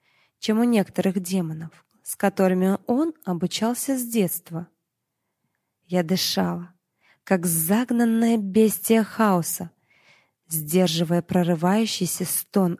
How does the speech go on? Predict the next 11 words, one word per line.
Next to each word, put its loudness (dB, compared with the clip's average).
от -4
болезненных 2
ударов 0
темного -2
клинка, -6
к -20
счастью, -2
не -2
наносящего 0
кровавые 0
раны. -4